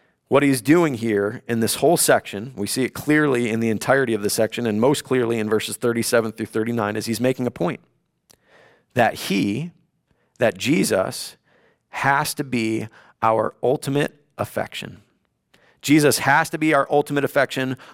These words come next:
over everything else, even above the things that are most important to us on this planet, our family, and our very lives.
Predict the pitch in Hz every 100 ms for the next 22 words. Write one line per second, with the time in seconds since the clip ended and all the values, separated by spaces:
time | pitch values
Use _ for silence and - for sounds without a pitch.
0 | - 135 135 127 - - 147 151 156 -
1 | 143 123 - - - 151 175 196 175 131
2 | 117 143 143 131 - - 135 - 147 151
3 | 139 135 120 113 123 160 175 - 170 160
4 | - 151 143 135 - 143 131 120 - 135
5 | 127 131 139 - 127 - - - 131 131
6 | 185 - - - - - - 120 107 -
7 | 139 147 165 175 196 220 _ _ _ _
8 | _ _ - 127 110 104 117 135 143 143
9 | 139 139 - _ - 104 101 95 50 -
10 | - -